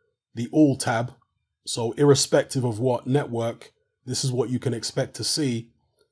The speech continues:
over the coming months, or at least hope to see over the coming months. So August is actually gonna have a lot of boxing, yeah?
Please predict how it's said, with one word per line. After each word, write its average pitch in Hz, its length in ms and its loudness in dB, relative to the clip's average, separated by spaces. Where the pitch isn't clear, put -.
over 113 180 -4
the 107 80 -6
coming 127 280 -2
months, 123 280 0
or 139 140 6
at 127 40 0
least 139 240 4
hope 147 320 8
to 117 120 -2
see 127 400 -2
over 113 220 -4
the 113 60 -6
coming 117 300 -4
months. 117 500 -4
So 123 240 -2
August 190 460 6
is 139 100 2
actually 151 340 2
gonna 135 200 2
have 127 160 -2
a 120 40 -2
lot 160 300 2
of 170 80 -2
boxing, 175 480 0
yeah? 147 200 0